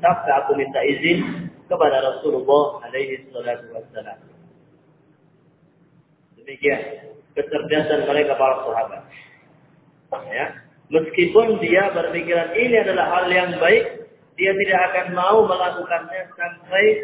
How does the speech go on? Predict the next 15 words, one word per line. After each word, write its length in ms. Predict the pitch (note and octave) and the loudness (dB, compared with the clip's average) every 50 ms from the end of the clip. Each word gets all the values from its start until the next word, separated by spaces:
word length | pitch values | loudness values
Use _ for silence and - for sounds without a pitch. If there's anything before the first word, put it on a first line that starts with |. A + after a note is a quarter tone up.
| - - - - - - - - _ _ | -6 -12 -18 -20 -20 -20 -20 -20 _ _
minta 440 | - D#3+ F3 E3+ D#3 D3 C#3+ D3+ D3+ C#3 D3+ D#3 | -4 -2 -2 0 0 -2 0 2 2 4 4 2
izin 560 | D#3 - - D3+ D3 C3+ A#2 - C#3 - B2+ | 2 2 2 0 0 0 -2 -6 -8 0 0
terlebih 560 | C#3+ C#3 C3+ C#3+ C#3+ C#3+ C#3 C#3+ C#3+ C#3 C#3 | 2 2 4 4 4 4 4 2 0 0 0
dulu 380 | C#3+ D3 D#3+ F#3+ G3 F#3 - D3 C3+ | 0 2 4 6 6 6 4 2 2
kepada 500 | B2+ C3 B2+ C#3+ D3 E3+ - - - - - - _ _ - | 0 0 2 2 2 2 0 -2 -8 -14 -18 -20 _ _ -12
Rasulullah 720 | B2 A#2+ - _ B2+ - F#2+ - C3 C#3 C#3 C3 - C3+ | -12 -12 -12 _ -14 -12 -8 -2 0 2 2 2 0 -2
alaihi 320 | C#3 C#3 C#3 C#3 B2+ B2 - - | -2 -2 -2 -2 -4 -6 -10 -10
salatu 400 | B2 A#2+ B2 B2 A#2+ - A#2 A#2 | -10 -10 -8 -10 -12 -12 -12 -14
wassalam. 320 | A#2 - - B2 A#2+ A2+ G#2+ - - E3 | -14 -14 -14 -16 -18 -18 -18 -10 -8 -6
Karena 240 | E3+ - E3+ F3+ E3+ - | -6 -4 -4 -6 -6 -2
barangkali 720 | D#3+ D#3+ - E3 D#3+ D#3+ D#3+ - E3+ E3 D#3+ D#3+ E3+ F3+ F#3+ G3+ - - - - - - - - - | 0 0 2 2 0 -2 -4 -2 0 2 2 4 2 2 2 0 -2 -8 -14 -18 -20 -20 -20 -2 2
menurut 400 | F#3 A3 A3 G3+ F#3+ F#3+ F#3 - - - E3+ | 4 4 4 2 0 -2 -4 -4 -6 -4 0
dia 240 | F3 F3 E3 - | 0 0 0 0
baik, 480 | - E3 F3 F#3 F#3+ F3+ E3+ - - D#3+ | 0 0 0 0 0 -2 -4 -8 -10 -8
namun 640 | D#3+ D#3+ D#3 D3+ D3 D3 E3 G3+ A3+ A3 - - | -4 -4 -4 -4 -4 -4 0 0 0 0 0 -4